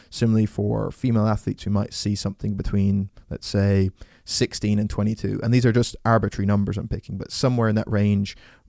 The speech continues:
for most of the athletes would probably be a range where you're lean enough, but maybe not so shredded that it's gonna cause you problems with performance. But then there's also gonna be exceptions where many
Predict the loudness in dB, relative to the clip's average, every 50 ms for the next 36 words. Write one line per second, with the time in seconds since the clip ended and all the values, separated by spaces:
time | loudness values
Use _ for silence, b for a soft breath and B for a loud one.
0 | _ _ -4 0 2 2 4 4 4 4 4 4 2 0 -2 -4 -2 0 0 0
1 | 0 -2 -2 -2 -4 -4 -2 -6 -8 -6 _ -2 0 2 2 0 0 2 2 2
2 | 2 0 -2 b b b b b -4 0 2 2 2 0 0 -2 -2 -2 0 0
3 | -2 -4 -6 -8 -12 b b b b b -6 -2 0 0 0 2 2 2 2 0
4 | 0 -2 -4 -8 -16 _ b b b b b b _ 2 2 2 0 _ _ _
5 | _ 2 2 4 4 4 4 4 4 2 2 -2 _ -14 _ _ _ _ _ -8
6 | -6 -4 0 2 4 4 4 4 2 0 -2 0 0 0 0 0 -2 -4 -6 -6
7 | -8 -8 -6 -6 -6 -6 -6 -6 -4 -4 -4 -2 -2 0 0 -2 -4 _ _ -4
8 | -2 -2 -2 -4 -6 -6 -10 -10 -8 -4 -2 0 2 2 2 0 0 -4 -8 -16
9 | b b b b b b b b b b b b _ 0 0 2 2 2 4 4
10 | 2 0 0 0 0 0 0 0 -4 -2 -2 0 0 -2 -4 -4 -4 -4 -4 -4
11 | _ -6 -8 -6 -6 -4 -2 -2 0 0 0 -2 -2 -4 -4 -2 -2 0 0 0
12 | 0 -2 -4 -6